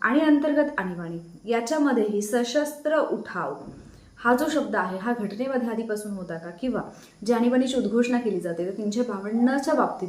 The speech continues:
ज्या काही तरतुदी आहेत त्या महत्त्वाच्या तरतुदी आणि त्याच्यामध्ये वेळोवेळी कशा पद्धतीने बदल होत गेलेले आहेत ते आपण थोडक्यात पाहणार आहोत. मग कलम तीनशे बावन्नचा जर आपण विचार केला तर कलम तीनशे बावन्न नुसार राष्ट्रपती, कोणाला अधिकार आहे?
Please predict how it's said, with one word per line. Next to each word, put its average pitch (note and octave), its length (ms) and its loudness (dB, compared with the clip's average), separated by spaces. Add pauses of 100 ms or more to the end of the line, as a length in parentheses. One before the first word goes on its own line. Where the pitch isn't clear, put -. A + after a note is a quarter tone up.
ज्या G3+ 100 -4
काही B3 200 4
तरतुदी C#4+ 360 4
आहेत E3+ 220 -2
त्या G#3 120 -4
महत्त्वाच्या B3+ 480 4
तरतुदी C#4 420 0 (280)
आणि B3+ 140 2
त्याच्यामध्ये D4+ 380 6
वेळोवेळी D#4 560 6
कशा C#4+ 280 0
पद्धतीने B3 440 0
बदल G#3 280 0
होत F#3+ 240 -4
गेलेले F3 240 -4
आहेत F3 280 -6
ते F#3+ 60 -2
आपण G#3+ 320 -4
थोडक्यात E3 300 -2
पाहणार D3+ 320 -8
आहोत. C#3+ 160 -8 (580)
मग C#4 100 0
कलम F#4+ 200 6
तीनशे F#4+ 240 4
बावन्नचा D#4 520 4
जर E4+ 140 4
आपण C4+ 220 0
विचार A3+ 320 0
केला F3+ 300 -4 (1040)
तर D4+ 260 6
कलम D4+ 340 4
तीनशे D#4 300 6
बावन्न A#3+ 440 2
नुसार A3+ 400 2 (1120)
राष्ट्रपती, C4 760 4
कोणाला D4+ 400 6
अधिकार D#4 300 6
आहे? C#4+ 300 4